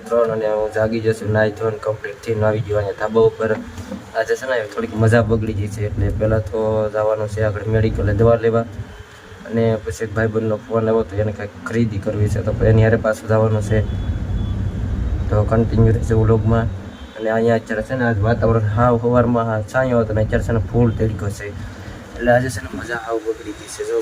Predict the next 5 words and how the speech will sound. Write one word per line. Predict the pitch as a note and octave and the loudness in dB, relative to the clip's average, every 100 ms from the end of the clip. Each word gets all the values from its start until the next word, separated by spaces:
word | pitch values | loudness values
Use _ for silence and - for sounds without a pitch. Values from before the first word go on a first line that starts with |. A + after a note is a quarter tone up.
| G#2+ | -2
બતાવું | A2 G2+ G#2+ G#2 | -4 -4 -6 -4
તમને | A2 G#2+ G#2+ | -4 -6 -4
થોડુંક, | A2+ A2 - - - - - - - D3 D#3+ - - - - - - - - - - E3+ D#3 - - - - - - | -4 -4 -8 -16 -16 -16 -16 -16 -16 -12 -12 -12 -16 -16 -16 -16 -16 -18 -18 -16 -16 -14 -14 -14 -16 -16 -18 -10 2
તડકો | C3 B2+ B2 | 2 2 2
જો | B2 | 4